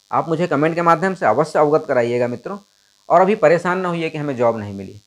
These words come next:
हमें ये करना है, हमें वो, अभी कुछ नहीं, अभी सबसे पहले पढ़ाई, उसके बाद फिर सोचना कि हमें कहाँ जाना है, क्योंकि अभी पढ़ाई से आप बहुत दूर हैं।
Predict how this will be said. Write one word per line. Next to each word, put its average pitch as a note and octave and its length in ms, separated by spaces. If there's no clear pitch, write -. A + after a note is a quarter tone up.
हमें D3 140
ये D3 160
करना C3+ 260
है, B2+ 60
हमें C3 100
वो, B2+ 80
अभी D3+ 220
कुछ C#3+ 240
नहीं, B2 100
अभी C#3+ 80
सबसे - 320
पहले D3+ 280
पढ़ाई, D#3 420
उसके F3+ 280
बाद C3+ 340
फिर E3 180
सोचना D3 360
कि D#3+ 120
हमें D#3 200
कहाँ D3 220
जाना C3 300
है, F3 100
क्योंकि A#2+ 240
अभी D3 180
पढ़ाई A#2+ 220
से D#3 100
आप C3+ 100
बहुत C3+ 220
दूर A#2 260
हैं। G2 100